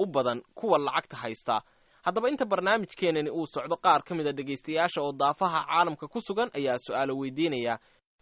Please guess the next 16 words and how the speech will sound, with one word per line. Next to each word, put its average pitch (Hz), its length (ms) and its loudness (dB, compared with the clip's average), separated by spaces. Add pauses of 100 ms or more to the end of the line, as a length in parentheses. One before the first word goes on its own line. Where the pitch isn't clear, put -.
(140)
Eh, - 220 -20
waxaan 196 240 -4
jeclaa 190 160 -2
marka 214 160 -4
ugu 220 80 0
horreysa 190 200 0
inaan 170 120 -2
ku - 100 -6
weydiiyo, 156 440 -2 (560)
bal 160 220 -2
sawir 220 440 0
naga 160 240 -2
sii 135 380 -8
horta, 135 500 -8
een, 104 400 -12
eh, 69 240 -18